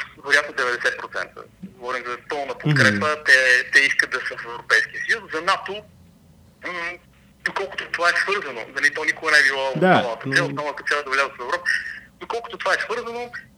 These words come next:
Speaker 1: със сигурност повечето биха предпочетели да са в нато, ако това им гарантира сигурността, защото те са наясно, че трудно със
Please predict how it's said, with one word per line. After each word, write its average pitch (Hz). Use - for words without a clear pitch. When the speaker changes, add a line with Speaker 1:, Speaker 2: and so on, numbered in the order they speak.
Speaker 1:
със 185
сигурност 226
повечето -
биха -
предпочетели -
да 143
са 139
в -
нато, 160
ако -
това 165
им 165
гарантира 156
сигурността, -
защото -
те 147
са 147
наясно, 151
че -
трудно 180
със -